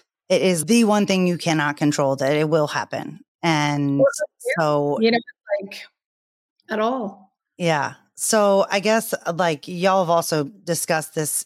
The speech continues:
Speaker 1: in your podcast, but I really love this, like, kind of concept that loss itself doesn't always have to be,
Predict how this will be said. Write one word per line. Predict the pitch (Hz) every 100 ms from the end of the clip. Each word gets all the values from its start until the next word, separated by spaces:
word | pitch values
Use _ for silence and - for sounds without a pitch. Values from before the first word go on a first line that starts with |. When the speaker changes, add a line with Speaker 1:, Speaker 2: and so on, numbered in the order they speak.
| -
Speaker 1:
in | 160
your | 156 165
podcast, | 165 151 143 147 143
but | - 147
I | 156
really | 160 165 170 160
love | 156 156
this, | 156 147
like, | 160 143
kind | 170 151
of |
concept | - 170 156 160 143 -
that | 151
loss | - 175 170 170 -
itself | 151 180 165 -
doesn't | 160 156 156
always | 165 156
have | - 143
to | 151
be, | 139 156 156 151 147